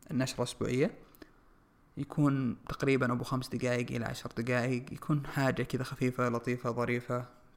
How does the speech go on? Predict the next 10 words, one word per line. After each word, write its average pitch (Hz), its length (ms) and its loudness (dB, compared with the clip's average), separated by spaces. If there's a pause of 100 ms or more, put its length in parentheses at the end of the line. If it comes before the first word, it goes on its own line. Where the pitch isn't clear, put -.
(140)
ممكن 120 320 -2
الواحد 123 260 -2
يسمعها 127 360 0
وهو 123 180 -2
رايح 120 420 0
وهو 131 100 -4
راجع 117 280 0
من 117 60 -2
الدوام، 123 560 4 (1000)
آه، - 300 -8